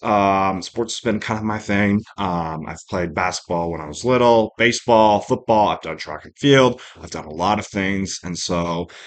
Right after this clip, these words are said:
this show is mostly going to entail you about my takes personally on just what's going on in the sports world, especially in football, basketball, baseball, and a couple of others. I wanna get more into golf and hockey. But yeah, that's just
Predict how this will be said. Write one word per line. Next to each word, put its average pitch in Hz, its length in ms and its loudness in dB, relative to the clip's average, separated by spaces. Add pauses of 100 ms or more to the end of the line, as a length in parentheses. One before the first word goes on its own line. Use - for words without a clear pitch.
(160)
this 123 260 2
show 120 320 6
is 117 80 0
mostly 110 380 0
going 107 260 -2
to 101 140 -6
entail 98 320 -2
you 98 100 2
about 85 240 -4
my 101 300 0
takes 113 420 0
personally 110 840 0
on 90 160 -4
just 90 180 -8
what's 92 160 -6
going 90 240 -4
on 95 160 -2
in 90 140 -4
the 87 60 -8
sports 98 380 -6
world, 101 280 -2
especially 85 560 -8
in 85 160 -10
football, 127 760 4 (500)
basketball, 113 840 4 (320)
baseball, 101 760 2 (120)
and 92 100 -4
a - 20 -8
couple 98 380 0
of 92 80 -2
others. 90 380 -4
I - 40 -8
wanna 87 260 -6
get 92 200 -4
more 101 220 0
into - 180 -8
golf 98 420 -2
and - 120 -16 (100)
hockey. 101 480 0 (400)
But 101 460 2
yeah, 156 460 6 (120)
that's - 320 -4
just - 460 0